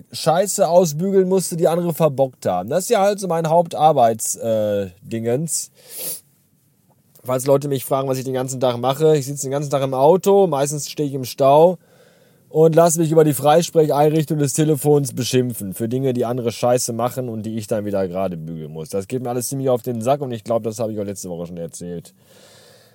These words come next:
Weiß ich aber nicht. Jetzt muss ich die Berichte irgendwann die Woche, muss ich jetzt noch, heute oder morgen. Und ich hab keinen Bock, macht eure Scheiße doch alleine. Wieso müssen wir eigentlich jetzt jede Woche Berichte schreiben? Früher reichte das immer so zum Ende des Monats.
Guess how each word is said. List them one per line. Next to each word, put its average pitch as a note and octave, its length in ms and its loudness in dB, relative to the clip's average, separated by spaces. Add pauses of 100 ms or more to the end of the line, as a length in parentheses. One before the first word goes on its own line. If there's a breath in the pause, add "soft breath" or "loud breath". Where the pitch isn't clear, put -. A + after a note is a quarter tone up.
(140 soft breath)
Weiß D#3 320 6
ich D3 160 2
aber C#3 280 6
nicht. C3+ 420 0
Jetzt C3 240 -4
muss C#3+ 200 0
ich A#2+ 120 -6
die B2+ 100 -4
Berichte A2+ 580 -2
irgendwann G2 540 -8
die F#2 140 -12
Woche, F2+ 240 -8
muss F2 240 -12
ich E2+ 120 -14
jetzt D#2+ 240 -14
noch, C2+ 280 -16
heute C#2+ 240 -14
oder D2 100 -14
morgen. C#2+ 400 -14
Und D2 80 -18
ich - 100 -20
hab - 160 -20
keinen C#2+ 220 -18
Bock, - 200 -20
macht D2+ 200 -20
eure D#2 180 -18
Scheiße D#2+ 360 -12
doch D2+ 140 -16
alleine. D#2+ 440 -16
Wieso D3 220 -4
müssen C#4 200 -4
wir D4+ 60 -2
eigentlich C#4+ 160 -2
jetzt A3 160 0
jede C#4+ 240 0
Woche C#4+ 220 4
Berichte C4 420 -2
schreiben? C3 520 2
Früher A#3+ 300 0
reichte A#3+ 280 -2
das G3+ 160 0
immer A3 160 -4
so A3 100 -4
zum G#3 160 -8
Ende A3 180 -6
des G3 200 -4
Monats. F3 840 0